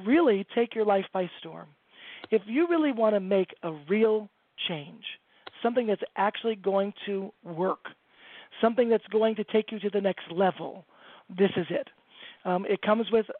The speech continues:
my book, as we talked about earlier, which has, um, the depth in it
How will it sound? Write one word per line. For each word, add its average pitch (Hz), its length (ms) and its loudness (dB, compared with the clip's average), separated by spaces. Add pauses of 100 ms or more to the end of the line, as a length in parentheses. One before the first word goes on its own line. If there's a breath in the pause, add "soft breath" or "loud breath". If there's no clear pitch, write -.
my 156 200 -8 (100)
book, 254 200 4 (160)
as 196 140 -4
we 196 100 -4
talked 190 240 -2
about 196 260 -2
earlier, 208 500 2 (300 loud breath)
which 196 220 2 (460 loud breath)
has, 208 400 6 (240)
um, 185 360 0 (100)
the 196 120 2
depth 226 440 0 (120)
in 190 120 -2
it 190 160 -2